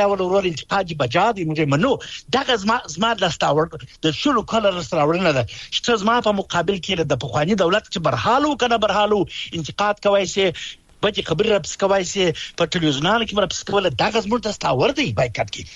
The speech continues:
رالو دلته چې په افغانستان کې څه کیږي، موږ په افغانستان کې، ګوره، نه د حکومت غوښتنه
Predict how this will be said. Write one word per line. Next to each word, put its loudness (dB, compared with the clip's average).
رالو 2
دلته -2
چې -8
په 2
افغانستان -2
کې -8
څه -6
کیږي، 0
موږ 4
په 2
افغانستان 0
کې، 0
ګوره، 4
نه 2
د 4
حکومت -2
غوښتنه 0